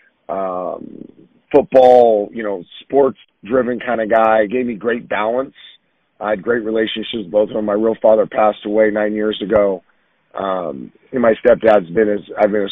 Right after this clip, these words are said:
close to him as I ha-, was my real father anyways. And I watched the impact he had with so many people. And I always knew one day, uh, my wife and I talked about, we thought when the kids were out of college was when I would go coach high school football, but I,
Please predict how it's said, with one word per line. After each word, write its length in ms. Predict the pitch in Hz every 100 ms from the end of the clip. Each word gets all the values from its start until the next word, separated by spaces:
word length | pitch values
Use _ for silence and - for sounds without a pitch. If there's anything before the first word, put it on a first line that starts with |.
| -
close 180 | 107 -
to 120 | 104
him 120 | 104
as 80 | 101
I 80 | 98
ha-, 220 | 101 -
was 200 | 98 104 95
my 80 | 95
real 240 | 101 95
father 300 | 101 95 98
anyways. 460 | 101 98 95 92 90 92
And 180 | 95 - - _ -
I 100 | 160
watched 300 | 165 170 - 131
the 80 |
impact 400 | 135 123 131 123
he 140 | 127 120
had 220 | 117 117
with 140 | 110 107
so 120 | 117
many 180 | 117 113
people. 500 | 101 120 - 127 117 _ _ _ -
And 100 | 123
I 60 | 160
always 300 | 190 170 131
knew 160 | 151 143
one 280 | 139 139
day, 500 | 123 117 107 101 90 _ _ _ _
uh, 240 | 98 101 104
my 140 | 120
wife 220 | 123 123 113
and 80 | 117
I 80 |
talked 280 | 101 120 113
about, 260 | 113 107 107
we 160 | 135
thought 260 | - 147 135
when 100 | 120
the 100 | 110
kids 280 | - 135 101
were 300 | 120 120 113 113
out 140 | 117
of 80 | 98
college 460 | - 107 92 78 80
was 120 | 101 98
when 160 | 101 101
I 100 | 101
would 200 | 101 95
go 400 | 104 101 92 _
coach 200 | 120 110 113
high 140 | 107 -
school 140 | 101 -
football, 400 | 107 - 110 110
but 160 | 104
I, 80 | 98